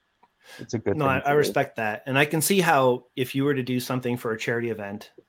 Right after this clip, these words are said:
Speaker 2: I, I just, again, most of the work I've seen you do is through the charity stuff that you do,
Speaker 1: Yeah.
Speaker 2: which in my brain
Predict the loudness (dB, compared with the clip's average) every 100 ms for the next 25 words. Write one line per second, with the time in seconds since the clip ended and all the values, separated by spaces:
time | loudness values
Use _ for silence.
0 | _ -4 -2 -2 -4 -4 -4 0 2 2
1 | 2 2 2 0 0 0 -2 -4 -2 0
2 | 0 0 -2 0 -2 -4 -4 -4 -4 -10
3 | _ -4 0 0 0 -4 -8 -8 -12 -12
4 | -14 -16 _ _ -20 -10 -4 2 2 2
5 | 0 2 4 6 4 4 -2 -6 -8 -10